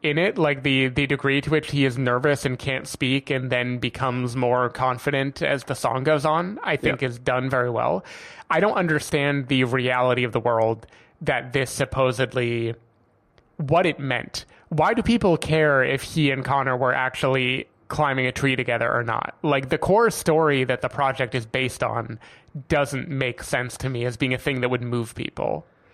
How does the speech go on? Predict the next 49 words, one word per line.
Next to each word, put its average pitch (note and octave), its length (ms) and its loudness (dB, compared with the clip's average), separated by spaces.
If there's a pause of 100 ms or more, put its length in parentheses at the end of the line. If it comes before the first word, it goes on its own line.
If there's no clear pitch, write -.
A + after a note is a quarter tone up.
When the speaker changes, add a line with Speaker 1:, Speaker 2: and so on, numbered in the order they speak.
(220)
Speaker 2:
So, - 120 -6
yeah, C#3 180 4
so, A#2+ 260 4
I A2+ 40 4
mean, D3+ 140 6
it, C#3+ 140 4
it's, - 380 0 (100)
it's C3+ 240 2
not, D#3+ 400 2
it's, - 360 -2
it's C#3 120 -2
one E3 80 4
of F3 60 4
those D#3+ 160 4
simple C#3 220 2
story. A2+ 340 2
It, C3 180 2 (200)
it's C3 160 0
basically D3+ 380 4
a B2 60 4
chicken A#2 280 0
soup - 180 2
for - 80 -2
the G2 120 0
soul G2+ 500 2
type G#2+ 240 -2
of G#2+ 100 0
story, - 280 0
Speaker 1:
Mm-hmm. - 100 2
Speaker 2:
right? G#2 240 2 (300)
Where A#2+ 180 6
it's A#2+ 100 0
like, B2 160 4
you B2+ 140 6
feel F3 240 6
like C3+ 180 4
you A2+ 80 6
were A2 100 4
completely G#2 440 2
alone, F#2+ 480 4 (440)
but A2+ 140 2
then B2+ 160 4
it's A#2 180 2
when A2+ 400 4
the A2+ 280 0
worst A2 340 2
thing A#2 140 2
actually G2+ 380 0
happens, G2 600 -2